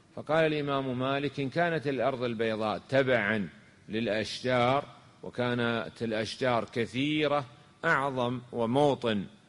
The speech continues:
آه، النخيل والأشجار أكثر وأكبر من، آه، الأرض البيضاء، فحينئذ لا بأس بالمساقاة، وذلك أن يكون النخل الثلثين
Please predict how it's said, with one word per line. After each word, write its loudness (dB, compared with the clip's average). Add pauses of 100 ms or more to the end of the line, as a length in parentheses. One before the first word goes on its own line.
(260)
آه، -2
النخيل 0
والأشجار 2 (340)
أكثر 0
وأكبر 0
من، 0 (460)
آه، -2
الأرض 0
البيضاء، 0 (380)
فحينئذ -2
لا 2
بأس -2 (600)
بالمساقاة، -2 (640)
وذلك 0
أن 0
يكون -2
النخل -4
الثلثين -2